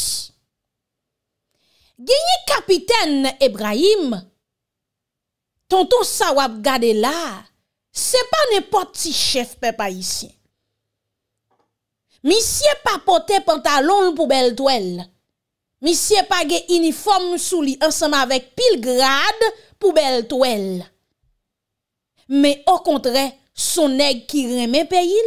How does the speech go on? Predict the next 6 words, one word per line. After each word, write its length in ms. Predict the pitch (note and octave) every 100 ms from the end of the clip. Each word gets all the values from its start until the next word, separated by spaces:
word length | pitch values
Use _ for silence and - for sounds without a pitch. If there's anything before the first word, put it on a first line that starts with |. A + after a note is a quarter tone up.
| A4+ - _ _ _ _ _ _
se 340 | - - - F#4
nèg 320 | E4 F4 -
ki 140 | F#4 C#4
travay 760 | C4+ C#4 A#3 B3 D#4+ F#4 G4+ F#4+ - _
nan 260 | - D4 D#4 F4
enterè 580 | F4 - D4+ A3+ B3+